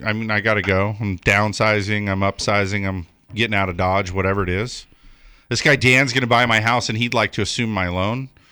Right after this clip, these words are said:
Franklin American could say yes, they could say no. If they just say no, they're not gonna get your new loan, right?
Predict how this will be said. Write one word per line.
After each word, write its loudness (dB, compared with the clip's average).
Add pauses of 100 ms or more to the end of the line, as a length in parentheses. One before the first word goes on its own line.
(360)
Franklin 0
American 0
could -2
say 4
yes, 2
they 2
could -4
say 2
no. -6 (320)
If 0
they 4
just 0
say 0
no, -2 (420)
they're 4
not 2
gonna 0
get 0
your 0
new 0
loan, -4 (1400)
right? 2